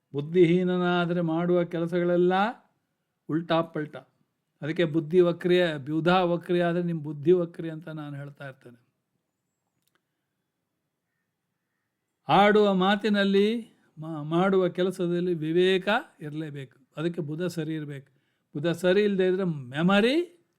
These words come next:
ಇರೇಸ್ ಆಗ್ಲಿಕ್ಕೆ ಶುರು ಆಗ್ತದೆ. ಈಗ ನನ್ನದು ಮೆಮರಿ ಇರೇಸ್ ಆಗ್ಲಿಕ್ಕೆ ಸ್ಟಾರ್ಟ್ ಆಗಿದೆ.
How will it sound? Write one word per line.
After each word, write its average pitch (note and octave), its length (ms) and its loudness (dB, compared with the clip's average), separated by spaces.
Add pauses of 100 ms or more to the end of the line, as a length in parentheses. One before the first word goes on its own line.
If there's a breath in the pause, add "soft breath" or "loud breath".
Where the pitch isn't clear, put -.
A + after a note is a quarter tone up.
(100)
ಇರೇಸ್ F3 480 2
ಆಗ್ಲಿಕ್ಕೆ D#3 480 -6
ಶುರು D#3 300 -8
ಆಗ್ತದೆ. C3 800 -14 (500)
ಈಗ C#3 120 -8
ನನ್ನದು F3 920 -2
ಮೆಮರಿ D#3+ 600 -2
ಇರೇಸ್ D#3+ 300 -8
ಆಗ್ಲಿಕ್ಕೆ C#3+ 400 -16
ಸ್ಟಾರ್ಟ್ B2 360 -20
ಆಗಿದೆ. G#2+ 300 -20